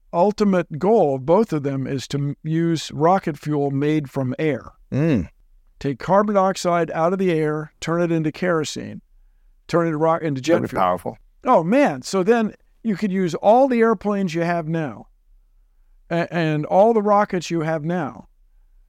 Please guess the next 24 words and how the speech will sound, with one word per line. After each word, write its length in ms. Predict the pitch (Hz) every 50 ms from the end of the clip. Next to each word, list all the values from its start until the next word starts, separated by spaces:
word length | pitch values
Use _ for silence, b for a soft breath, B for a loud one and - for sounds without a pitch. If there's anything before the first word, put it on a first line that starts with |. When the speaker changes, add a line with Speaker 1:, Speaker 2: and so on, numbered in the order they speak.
| _ _ -
Speaker 1:
and 180 | 165 156 156 135
just 280 | 156 190 175 - - 190 - _ _ _ _ _ _ _ _ _ _ _ - _ _ _ _ _ _ _ _ -
in 160 | - 196 170
unlimited 640 | 185 202 202 208 202 196 208 214 220 208 196 190 175
ways 460 | 165 175 185 180 170 165 165 160 139 165
make 200 | 160 165 160 -
kerosene. 360 | - 208 233 220 175 160 -
I 40 | 214
mean, 180 | 226 247 233 220
it 60 | 220
would 140 | 226 220 180
just 260 | 214 226 208 - -
be 160 | 220 208 196
amazing. 600 | 190 196 202 226 277 370 403 339 - 143 117 110 _ _ _ _ _ _ _ -
Speaker 2:
Do 80 | 123
you 40 | 120
think 160 | 127 131 110
that'll 180 | 131 123 110 104
happen 320 | 98 107 110 101 - 123
in 100 | 117 110
the 60 | 104
next 200 | 104 104 - -
thirty 200 | - 113 104 104
years? 280 | 95 95 107 123 - -